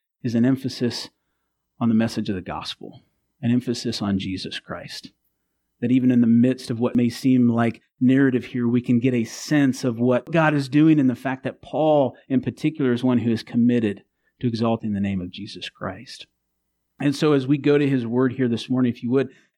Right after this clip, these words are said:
just agree with me in prayer. Father, we pause this morning and give you thanks for this day that you have blessed us with. Lord, it is a beautiful morning.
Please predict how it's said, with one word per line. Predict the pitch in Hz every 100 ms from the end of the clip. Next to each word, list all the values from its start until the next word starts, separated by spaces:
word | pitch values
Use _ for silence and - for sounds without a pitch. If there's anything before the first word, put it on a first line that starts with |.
| -
just | 127 -
agree | 110 113 117
with | 113
me | 117
in | 107
prayer. | 104 107 104 104 _ _ _ _ _ -
Father, | - 160
we | 143 117 - _ _
pause | 131 120 117
this | 117 107 -
morning | 113 117 113
and | 107
give | 107 110
you | 110
thanks | - 113 117 -
for | 117
this | 107 -
day | 107
that | 110
you | 107
have | 101
blessed | 107 110 -
us | - -
with. | 110 107 - _ _ _ _ _ _ _ -
Lord, | 117 113
it | 123
is | 117
a |
beautiful | 107 113 110 113
morning. | 107 107 117 131